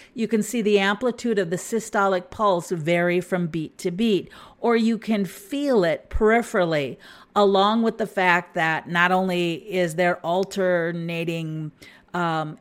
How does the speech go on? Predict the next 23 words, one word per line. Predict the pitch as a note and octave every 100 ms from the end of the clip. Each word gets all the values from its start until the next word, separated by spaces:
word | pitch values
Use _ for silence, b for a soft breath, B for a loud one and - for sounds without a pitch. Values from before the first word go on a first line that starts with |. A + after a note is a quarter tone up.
| -
amplitude | G#3+ A#3 A#3+ A3 G3+ F3 E3+ F3 F3 G3 _ _ _ -
from | F#3+ F3+
one | E3+ G#3 G3
pulse | - F#3+ F3+ F3
to | -
the | E3+
next, | E3+ F#3 F3+ G3+ - B B B
but | -
of | C4+
course | - C4+ B3+
you | B3 A3
also | G3+ G3+ -
find | G3+ G3+ A3+ A3
in | F#3
atrial | F3+ F#3 G3+ F3
fibrillation | - F3+ F3 E3+ G3 G3 F#3 D#3 - b b b
that | F#3+ F#3
the | F3+
patient's | - G#3 G3+ G3 G#3 F#3+
pulse | - - C#4 G3 F3 -
is | F#3+ F3+ E3 -
irregularly | G3+ F3+ E3 F3+ F3 F#3 F#3+ F#3+ F#3+ F#3+ F#3+ - _ -
irregular. | F3 D3 E3+ F3 D#3+ D3+ A#2 F3